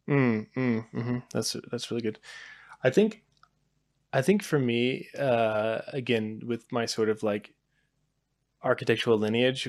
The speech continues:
which is maybe right or wrong, I think that, um,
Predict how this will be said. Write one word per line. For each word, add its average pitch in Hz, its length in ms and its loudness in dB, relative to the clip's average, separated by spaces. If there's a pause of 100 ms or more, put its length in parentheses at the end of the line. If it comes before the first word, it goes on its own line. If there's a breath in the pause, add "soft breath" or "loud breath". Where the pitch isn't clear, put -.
which - 360 -2 (400)
is 117 240 -6
maybe 107 220 0
right 107 240 0
or 107 100 2
wrong, 120 440 0 (100)
I 113 140 -4
think 117 360 0
that, 110 320 2 (600 soft breath)
um, 104 520 0